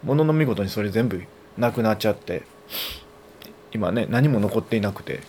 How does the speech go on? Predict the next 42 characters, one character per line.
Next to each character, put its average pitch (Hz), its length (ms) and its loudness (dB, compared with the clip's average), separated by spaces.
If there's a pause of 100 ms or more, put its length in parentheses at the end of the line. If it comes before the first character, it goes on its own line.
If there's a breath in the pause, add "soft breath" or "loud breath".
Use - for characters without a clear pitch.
(100)
こ 120 120 -2
の 123 80 6
間 104 200 2
も 90 160 -6
な 113 160 2
く 139 140 0
な 135 100 4
っ 139 40 -12
た 101 100 0
と 113 120 -4
こ 113 120 -4
ろ 107 100 2
を 92 160 0 (420 loud breath)
見 117 140 0
に 113 80 2
行 113 80 -2
っ - 40 -16
て、 92 240 -2 (360 loud breath)
心 120 340 0
に 113 60 0
ど 117 140 4
ん 123 60 0
な 117 120 4
変 117 240 0
化 110 100 0
が 95 120 -2
あ 98 40 -2
る 95 100 -6
か - 140 -8
っ - 20 -10
て - 200 -8
い 98 100 0
う 87 60 -6
ト 104 160 -4
ラ 110 120 4
イ 107 60 4
を 87 100 0
し - 100 -6
た 127 120 6
り 98 80 -4
と - 120 -6
か - 160 -8